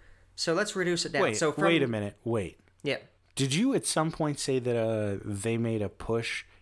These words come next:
Speaker 2: in the fuel industry at one point to help clean up their fuel for the environment?
Speaker 1: No, no, they actually fought against it.
Speaker 2: Oh, of course. I was
Speaker 1: The
Speaker 2: like,
Speaker 1: legislators
Speaker 2: I was like, "There's no fucking way that that's
Speaker 1: fought against
Speaker 2: like,
Speaker 1: the fuel economy.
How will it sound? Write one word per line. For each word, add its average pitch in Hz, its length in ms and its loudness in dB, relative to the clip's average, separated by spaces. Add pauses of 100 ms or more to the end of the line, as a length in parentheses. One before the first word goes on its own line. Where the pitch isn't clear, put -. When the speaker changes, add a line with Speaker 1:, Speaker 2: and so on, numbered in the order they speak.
(400)
Speaker 2:
in 156 200 2
the 160 100 2
fuel 135 400 0
industry 123 680 0
at 104 120 -2
one 110 380 -2
point 113 420 -4 (340)
to - 100 -4
help 110 260 -2 (300)
clean 131 320 -2
up 131 140 -4
their 123 120 -2
fuel 123 300 0
for 131 140 -4
the 120 120 0
environment? 113 580 -2
Speaker 1:
No, 165 140 2
no, 127 160 0
they 139 160 2
actually 135 360 0
fought 120 340 -2
against 117 420 -2
it. - 220 -6
Speaker 2:
Oh, 160 160 8
of 131 140 2
course. 156 160 2
I 135 80 6
was 131 140 2
Speaker 1:
The 131 80 4
Speaker 2:
like, 147 80 4
Speaker 1:
legislators 165 580 2
Speaker 2:
I - 20 4
was 127 120 4
like, 131 120 2
"There's 135 240 4
no 147 200 4
fucking 139 440 0
way 120 200 2
that 98 200 -4
that's 113 160 4
Speaker 1:
fought 127 200 4
against 127 240 0
Speaker 2:
like, 104 100 2
Speaker 1:
the - 60 -10
fuel 123 260 -2
economy. 110 180 -4